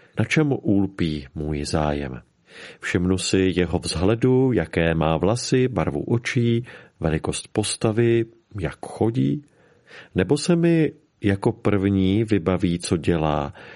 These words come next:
co vykonal, jaké pracovní nebo životní úspěchy má za sebou?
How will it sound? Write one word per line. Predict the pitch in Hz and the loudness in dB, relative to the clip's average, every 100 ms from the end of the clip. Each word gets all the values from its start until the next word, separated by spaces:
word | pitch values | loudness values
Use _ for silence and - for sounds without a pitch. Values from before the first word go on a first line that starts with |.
| - | -18
co | - - | -6 -4
vykonal, | 76 98 - 110 95 85 80 80 - - _ | -2 -2 0 2 2 2 0 -2 -10 -20 _
jaké | 90 90 87 80 | -6 -2 -2 0
pracovní | - 90 - 123 107 98 87 | -2 -2 0 0 2 0 2
nebo | 82 82 | 0 0
životní | 80 90 101 98 87 - - | 0 0 0 -2 -4 -2 -2
úspěchy | 98 - - 98 - 98 | -2 -2 -2 -2 0 0
má | 92 90 | 2 0
za | 87 87 | 0 -2
sebou? | - 82 69 65 | -2 -4 -4 -10